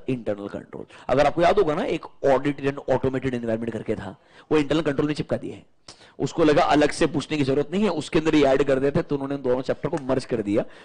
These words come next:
वो internal control में, आप खुश मत होइएगा कि वो chapter delete हो गया है, वो नहीं delete हुआ है, उधर ही है, बस उन्होंने एक chapter के अंदर उसको क्या कर दिया है, merge कर दिया है। तो मेरे हिसाब से चार chapter, audit of items of financial statement, different types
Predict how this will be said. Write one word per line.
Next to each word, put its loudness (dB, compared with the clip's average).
वो 6
internal 0
control -4
में, -4
आप -6
खुश -8
मत -10
होइएगा -2
कि -4
वो -2
chapter -10
delete -12
हो -14
गया -16
है, -20
वो -4
नहीं -6
delete -2
हुआ 0
है, 2
उधर 2
ही -2
है, 4
बस -2
उन्होंने -4
एक -4
chapter -2
के -2
अंदर -2
उसको -6
क्या 2
कर 2
दिया 4
है, -2
merge 0
कर -4
दिया -6
है। -6
तो -2
मेरे 4
हिसाब 2
से 0
चार 0
chapter, -10
audit 2
of -4
items -2
of -4
financial -2
statement, -8
different 2
types 4